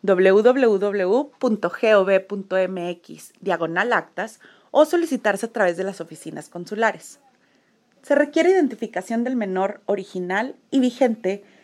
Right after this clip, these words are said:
con fotografía que contenga el nombre completo, tal como aparece en el acta mexicana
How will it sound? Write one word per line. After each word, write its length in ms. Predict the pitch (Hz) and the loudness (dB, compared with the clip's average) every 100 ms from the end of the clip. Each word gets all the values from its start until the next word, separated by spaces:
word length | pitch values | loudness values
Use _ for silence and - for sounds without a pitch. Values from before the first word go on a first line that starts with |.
| _ | _
con 200 | - 269 | 4 6
fotografía 720 | 269 294 311 220 - 214 185 185 | 4 0 0 0 -4 -2 -2 -2
que 180 | 220 | -4
contenga 480 | 202 190 185 196 202 | -6 -6 -4 -4 0
el 80 | 262 | 0
nombre 240 | 240 208 | 0 -2
completo, 640 | 214 165 165 185 180 233 233 - - - - | -6 -8 -2 -2 0 -2 -4 -14 -20 -6 2
tal 260 | 277 294 | 4 2
como 240 | 339 330 240 | -2 -2 -2
aparece 640 | - 180 214 220 302 302 | 0 0 -2 -2 0 0
en 120 | - 208 | 2 0
el 160 | 196 | 0
acta 300 | 202 202 240 | -2 -2 -6
mexicana 760 | 240 214 175 - 226 247 285 | -6 -6 -10 -2 0 0 -4